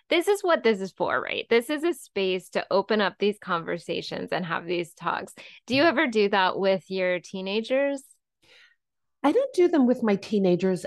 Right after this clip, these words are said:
Speaker 2: as much because I don't feel like I want them to have to take care of my feelings in some ways.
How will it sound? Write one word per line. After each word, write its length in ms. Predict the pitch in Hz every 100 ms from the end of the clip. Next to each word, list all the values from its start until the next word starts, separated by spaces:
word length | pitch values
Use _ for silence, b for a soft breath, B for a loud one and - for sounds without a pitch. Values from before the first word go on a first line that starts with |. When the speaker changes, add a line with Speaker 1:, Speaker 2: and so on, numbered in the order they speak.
| -
Speaker 2:
as 180 | 165 160
much 420 | 170 208 - -
because 380 | 208 - 208 - -
I 120 | 226
don't 360 | 339 370 247 -
feel 720 | _ - 208 208 202 190 180
like 220 | 165 160 -
I 80 |
want 260 | 160 160 160
them 120 | 170
to 80 | 160
have 220 | 139 156
to 100 | -
take 320 | 131 - 156
care 340 | - - 143 135
of 220 | - 135
my 160 | 139 123
feelings 960 | - - 127 131 185 277 349 370 - - -
in 120 | 254
some 340 | 254 277 254
ways. 440 | 262 269 277 285